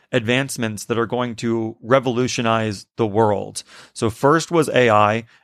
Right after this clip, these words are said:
and then the next article that I touch on is the next one. And it is that we have achieved a nuclear fission breakthrough,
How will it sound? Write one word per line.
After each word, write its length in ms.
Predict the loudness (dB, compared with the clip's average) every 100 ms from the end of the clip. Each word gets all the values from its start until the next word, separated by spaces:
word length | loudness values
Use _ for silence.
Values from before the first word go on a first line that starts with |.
| -4
and 180 | 0 2
then 360 | 0 0 -4 -6
the 100 | -2
next 260 | -2 0
article 420 | 2 2 0 0
that 100 | 2
I 100 | 0
touch 280 | 0 -4 -2
on 260 | -2 -2 -2
is 220 | -4 -4
the 80 | -2
next 300 | -2 -2 -4
one. 300 | -6 -6 -8
And 300 | -6 -4 -4
it 180 | -4 -2
is 340 | 0 -2 -4 -10 -20 -20 _
that 160 | -2 0
we 160 | 4
have 380 | 4 4 0 -8 _
achieved 420 | -4 0 0 -2
a 120 | -2 -4
nuclear 460 | -2 -2 0 0
fission 440 | 0 -2 -2 -4 -2
breakthrough, 640 | -2 -2 -4 -6 -6